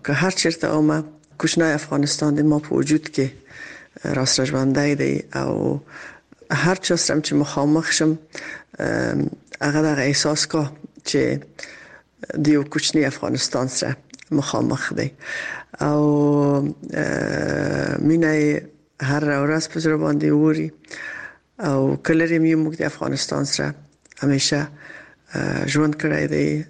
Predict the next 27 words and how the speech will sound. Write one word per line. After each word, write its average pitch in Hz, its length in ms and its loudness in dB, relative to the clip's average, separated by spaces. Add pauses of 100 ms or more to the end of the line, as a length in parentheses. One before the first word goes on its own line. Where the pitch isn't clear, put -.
همیشه 147 380 0
هم 151 140 2
ډېره، 156 300 0
ډېره 151 160 0
مینه 143 340 2
ورسره 143 380 -2
ده. 151 200 -2 (760)
او 147 240 2
آرزو 147 300 2
هم 160 120 4
دغه 143 280 0
ده 139 140 0
چې، - 180 -2 (340)
اه، 143 540 0
افغانستان 151 720 0 (640)
نورو 160 320 4
آباد 156 360 -2
ملکو 147 400 -2
غوندې 143 380 0 (640)
یو 147 120 4
اسلامي، 147 800 2 (300)
اه، - 600 -6
موفقه 135 880 -2 (720)
او 135 220 0
آباد 156 320 2
مملکت 143 680 -2
وي 151 260 2